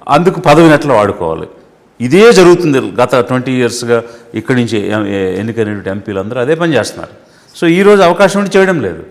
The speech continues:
స్టీల్ ప్లాంట్ ప్రైవేటైజేషన్ ఆపడం అనేటువంటిది చాలా చిన్న విషయం. అది, దానికి బెయిల్అవుట్ ప్లాన్స్ కూడా చాలా క్లియర్గా ఉన్నాయి. వా-, అది ఇప్పుడు డెట్ ట్రాప్లో ఉంది.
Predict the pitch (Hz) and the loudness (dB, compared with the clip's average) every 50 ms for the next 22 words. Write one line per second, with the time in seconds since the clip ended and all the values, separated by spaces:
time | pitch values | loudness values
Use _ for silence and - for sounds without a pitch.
0 | - - _ _ _ _ - - - - 175 202 202 196 - 180 185 180 175 175 | -20 -20 _ _ _ _ -18 -8 0 2 2 2 2 0 2 2 2 2 2 2
1 | 180 170 165 160 160 - - - - - - _ _ _ _ _ _ _ _ _ | 2 2 2 2 2 0 -4 -10 -18 -20 -20 _ _ _ _ _ _ _ _ _
2 | _ _ _ _ _ _ _ _ - - 120 135 156 165 156 160 151 147 143 143 | _ _ _ _ _ _ _ _ -4 0 2 4 4 4 6 6 4 4 4 2
3 | - - 131 117 123 127 123 131 131 127 123 123 120 117 117 117 117 113 110 104 | 0 -2 -2 0 0 2 2 0 0 0 0 0 -2 -4 -6 -6 -8 -8 -8 -8
4 | 117 120 127 120 107 110 120 123 - 117 110 131 160 165 151 - 160 147 139 131 | -8 -6 -6 -6 -4 -6 -6 -6 -4 -2 0 2 2 2 0 0 0 0 0 -2
5 | 123 - - 117 104 98 101 127 175 - - - - _ _ _ _ _ _ _ | -2 -4 -6 -8 -8 -6 -8 -10 -12 -12 -18 -20 -20 _ _ _ _ _ _ _
6 | - - 98 92 113 123 131 123 113 107 101 120 139 156 165 165 147 - 135 139 | -20 -10 -2 2 2 2 2 2 -2 0 2 4 4 6 4 4 2 0 -4 -4
7 | 139 139 131 139 135 139 143 143 127 117 120 117 - 120 117 117 113 101 101 101 | -4 -4 -4 -6 -8 -8 -6 -4 -4 -4 -4 -4 -4 -4 -2 -2 -2 -4 -6 -8
8 | 110 120 131 - - - _ _ _ _ _ _ - 101 110 120 120 - - - | -8 -10 -12 -14 -20 -20 _ _ _ _ _ _ -4 0 0 2 0 0 -2 -4
9 | - 107 117 135 131 135 135 139 127 - 117 117 - - 135 139 135 - 123 113 | -4 -2 -2 -4 -4 -6 -8 -4 0 0 0 0 0 0 0 0 0 0 -4 -4
10 | 104 98 90 90 95 110 135 | -4 -4 -6 -6 -8 -10 -10